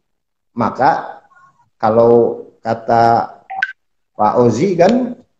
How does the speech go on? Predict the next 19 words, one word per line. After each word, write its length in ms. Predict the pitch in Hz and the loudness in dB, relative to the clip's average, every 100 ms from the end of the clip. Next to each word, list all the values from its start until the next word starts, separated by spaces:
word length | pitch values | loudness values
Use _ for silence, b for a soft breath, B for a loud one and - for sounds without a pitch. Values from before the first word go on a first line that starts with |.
| - _ | -20 _
kalau 200 | 123 131 | 0 4
yang 240 | 131 127 | 4 2
namanya 680 | 127 127 127 127 127 127 123 - _ _ _ _ - | 2 2 2 2 0 -2 -6 -12 _ _ _ _ -6
referensi 600 | 139 139 131 131 135 139 | -4 0 4 4 2 0
itu 160 | 143 220 | 0 0
bacaan, 680 | 135 - 190 160 123 131 139 | 0 0 -2 -2 -4 -4 -4
tetapi 360 | 170 196 285 | -2 -4 -2
bukan 440 | 196 - 143 143 143 | -4 -2 -2 -2 -6
sekedar 520 | - - 139 135 127 | -12 -10 -2 -2 0
bacaan, 640 | 123 123 202 - 120 127 127 | -2 -2 -4 -4 -6 -8 -10
ternyata 360 | 127 135 180 | -8 -8 -8
dari 240 | - 117 117 | -8 -10 -12
kehidupan 480 | 110 117 117 117 113 | -14 -14 -12 -10 -8
seharian 320 | 113 127 165 | -6 -6 -8
itu 160 | - 180 | -10 -10
menjadi 320 | 139 113 135 | -8 -10 -12
background 480 | 131 120 143 156 151 | -10 -10 -8 -10 -10
budaya 400 | 131 131 131 113 | -6 -4 -4 -8
kita. 480 | 151 143 104 85 - | -12 -14 -12 -12 -14